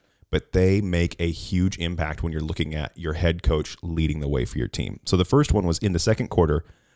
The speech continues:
Buffalo was given a first down on a questionable spot, and Frost called a timeout to initiate a review. Now, in twenty twenty and last season against Ohio State, Justin Field came up short on a fourth down,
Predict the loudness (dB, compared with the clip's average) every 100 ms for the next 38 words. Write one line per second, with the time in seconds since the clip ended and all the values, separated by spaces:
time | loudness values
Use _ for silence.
0 | _ 0 4 6 6 6 4 2 0 2
1 | 2 4 2 2 2 -2 0 0 0 0
2 | 0 0 2 2 0 -6 _ _ -6 -2
3 | 2 2 2 0 2 2 2 2 4 2
4 | 0 0 0 2 0 2 2 4 0 0
5 | -2 -4 -12 _ _ _ _ -6 -4 -2
6 | -2 -2 0 2 2 2 4 2 2 0
7 | 0 0 0 0 2 2 2 2 4 4
8 | 2 -2 -2 0 -6 -10 -10 0 2 2
9 | 2 0 0 0 -4 0 2 2 2 -4
10 | -2 0 2 2 -2 -2 -4